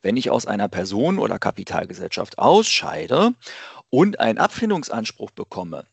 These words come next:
der aber unter dem eigentlichen Verkehrswert eines Abfindungsanspruchs liegt, dann haben wir auch eine Schenkung. Und in diesem Fall, das sieben Absatz sieben,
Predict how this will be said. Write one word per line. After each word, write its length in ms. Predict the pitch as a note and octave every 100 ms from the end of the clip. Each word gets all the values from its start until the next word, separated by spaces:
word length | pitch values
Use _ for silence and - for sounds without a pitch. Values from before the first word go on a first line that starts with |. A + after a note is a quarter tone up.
| -
der 140 | G2+
aber 320 | C3 D3 -
unter 520 | - G#3+ B3+ A#3+ F3 C#3
dem 320 | C#3 C#3+ B2+
eigentlichen 840 | A#2 A2+ G#3 A3 - D3+ B2+ C3 A2+
Verkehrswert 840 | - A2 - G#3 A3+ - C#3+ B2+
eines 260 | A#2 A#2 A#2
Abfindungsanspruchs 920 | A2+ - A#2 G2+ A#2+ G#2+ - A2 G#2
liegt, 260 | A2+ F3+ - - - - - - _
dann 160 | - G#2
haben 80 |
wir 60 | F3+
auch 80 | A3
eine 100 | G#3
Schenkung. 480 | - A2 F#2 D2+ - _ _ _
Und 280 | - C3 A#2
in 260 | A#2+ A2+
diesem 320 | A2 B2 F#3+
Fall, 320 | E3+ D3 F#3+ C4
das 140 | -
sieben 140 | C3+
Absatz 320 | A2+ A2 A2 -
sieben, 460 | G2+ B2 F#3 G#3